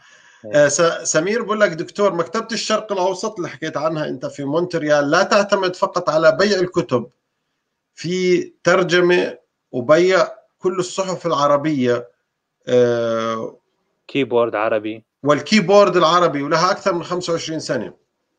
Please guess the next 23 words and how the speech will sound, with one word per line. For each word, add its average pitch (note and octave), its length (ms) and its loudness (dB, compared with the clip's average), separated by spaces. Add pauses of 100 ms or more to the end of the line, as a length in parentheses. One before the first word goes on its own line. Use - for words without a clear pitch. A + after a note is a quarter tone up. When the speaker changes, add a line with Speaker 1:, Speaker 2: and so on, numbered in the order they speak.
(120)
Speaker 1:
ما - 140 -18
شاء - 180 -20
الله. A#2+ 300 -10
Speaker 2:
ما B2+ 40 0
Speaker 1:
إيه. C3+ 60 0
Speaker 2:
شاء C3 220 -2
الله، A#2 320 -2 (500)
ما B2+ 140 -2
شاء B2 220 -2
الله. A2 240 -4 (320)
يعني D3+ 220 4
نتمنى G3 520 4
لهم G3+ 160 4
كل G#3 240 0
التوفيق. G3 540 0
أكيد F#3 340 -6
يعني D3 240 -6
إحنا D3 200 -6
نحتاج F3 500 -2
إلى D#3 160 -4
شيء D#3 360 -6
مثل D#3+ 300 -6
هذا. C#3 480 -4